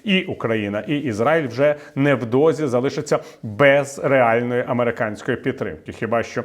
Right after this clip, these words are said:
президент Сполучених Штатів буде шукати якихось, е, додаткових, е, механізмів для того, щоб допомогти цим, е, країнам у їхній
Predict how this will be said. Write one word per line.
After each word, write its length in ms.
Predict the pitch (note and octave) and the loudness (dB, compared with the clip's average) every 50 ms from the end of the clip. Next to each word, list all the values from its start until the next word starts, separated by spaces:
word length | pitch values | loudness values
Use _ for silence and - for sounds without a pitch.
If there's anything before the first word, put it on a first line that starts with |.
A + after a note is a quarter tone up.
| - - - - - | -8 -10 -20 -16 -8
президент 380 | - B2 A#2+ G#2+ A#2+ B2+ A#2 A#2+ | -4 -2 -2 -2 -2 -4 -4 -4
Сполучених 720 | - B2 A#2 A#2 - - A#2+ A#2 A2+ - - B2+ B2 A#2+ | -4 -4 -4 -2 -2 -2 -4 -4 -4 -4 -2 0 0 0
Штатів 380 | A#2 - D#3+ D#3 D3 - C#3+ A#2 | 0 0 0 0 0 -2 -6 -6
буде 240 | A#2+ C#3+ C#3 C3+ C3 C3+ - - - - - _ _ _ _ _ _ _ - - | -2 0 0 0 0 -2 -6 -18 -20 -20 -20 _ _ _ _ _ _ _ -10 -6
шукати 440 | - C#3+ - - C#3+ C3 - C#3+ | -6 -2 0 2 2 2 2 0
якихось, 640 | C3+ A#2+ - D3 C#3 - - C#3+ - - - - - | -2 -2 -2 -4 -4 -2 0 -2 -2 -2 -6 -6 -2
е, 140 | C3+ B2+ A#2+ | 0 0 0
додаткових, 800 | A2 B2+ C3 B2 C3+ C3 - - D#3 D3 A#2+ A2+ A2+ - - - B2 | 2 0 0 0 0 -2 0 0 2 2 2 2 0 -2 -2 -4 -2
е, 100 | A#2 A#2+ | -2 -2
механізмів 760 | A#2 A2 - B2 A#2 C3 D#3 D#3 C#3 D3+ D#3 D3+ C3+ C3 B2 | -2 -2 -2 -2 -2 -2 -2 -4 -4 -2 -2 -2 -2 -2 -2
для 120 | A2+ A#2 | -2 -2
того, 260 | A#2 - C#3 B2 C3+ C3 | -2 -2 -2 -2 -2 -2
щоб 200 | - C3+ A#2+ A#2 | -2 -4 -6 -6
допомогти 560 | B2 - - B2+ B2 A#2+ - D3+ C#3+ C#3 - - - - - - _ | -6 -4 -2 -2 -2 -2 0 -2 -2 -2 -4 -8 -20 -20 -20 -20 _
цим, 460 | - - D3 C#3 C3+ C#3 C#3 C3+ B2+ | -8 -2 0 0 2 2 0 -2 -2
е, 140 | B2+ B2+ B2 | -2 -2 -2
країнам 640 | B2+ - B2+ A#2+ B2 B2 B2 B2 B2 B2 B2 B2 B2 | -2 -2 0 0 0 0 0 0 0 0 0 0 0
у 360 | B2 B2+ B2 B2 B2+ B2+ A#2+ | 0 0 0 0 0 0 -2
їхній 680 | A2+ A#2 A2+ G#2 - - A2+ A2 A2 G2 - - A2+ | -2 -2 -2 -4 -4 -4 -4 -4 -4 -6 -4 -4 -4